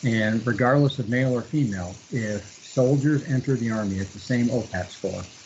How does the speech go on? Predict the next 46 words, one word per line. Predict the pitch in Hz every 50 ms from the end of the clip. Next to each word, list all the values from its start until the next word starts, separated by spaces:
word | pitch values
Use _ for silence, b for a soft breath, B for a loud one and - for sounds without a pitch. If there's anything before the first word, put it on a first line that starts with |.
| - - - - - - - - -
they | 127 120 113
attrit | 113 113 - - 147 135 127 123 -
at | 117 104
the | - 107
exact | 98 95 95 98 95 95 -
same | - 110 101 92 95
rate. | 95 92 80 - - - - - - - - - - - - - - - - -
And | 117 113 107
so | - - 120 113 110 110 110 107
for | 101 - - 117 107 104
a | 101
gray | 92 101 127 131 135 135
M | 131 131
O | 135 139 135 117
S, | 98 101 - - - -
if | 120 95
you | 123 120 117 113
enter | 117 123 113 131 123 120 113
and | 107 104
you've | 107 113 110 110
achieved | 101 - - 131 123 123 117 101 98
the, | 107 104 104 104 101
the | - 110
black | 104 110 117 123 131 131 -
on | 139 135 131 131
the | 127
opat, | 127 123 117 - 123 117 113 113 110
'cause | - 117 98
you | 98 104 98
could | 120 101 104
run | 113 117 117 110
the, | 113 110 110 -
you | 151 117 104
could | 113 98
run | 104 113 113 113
more | 113 117 120 117 113 113
shuttles | - - 135 127 131 127 117 113
than | 123 113
the | 110 -
time | - 123 123 123 117 113
allowed | 113 113 113 117 117 107
and | 101 101
you | 101
could | 98 117 98
deadlift | 127 131 143 135 113 104 98 92 - -
more, | 98 92 90 90